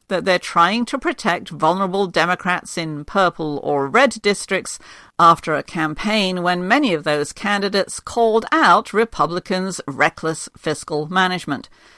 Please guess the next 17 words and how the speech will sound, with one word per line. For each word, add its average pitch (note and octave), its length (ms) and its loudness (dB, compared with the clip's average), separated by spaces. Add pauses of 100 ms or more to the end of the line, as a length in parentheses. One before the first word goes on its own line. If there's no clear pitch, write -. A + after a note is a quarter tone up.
(360)
Acknowledging D4+ 680 4
the C4+ 120 2
value G3+ 540 2
of G3+ 100 0
fiscal F3+ 460 -4
responsibility E3+ 1000 -2
helps - 540 -2
many D3 180 -4
of D3 100 -6
our F3 140 6
frontline E3+ 720 0
colleagues, E3+ 720 -2
a C#3 220 -4
senior C#3+ 440 -6
Democratic C#3 680 -4
aide C#3+ 360 -2
said. C#3+ 400 -2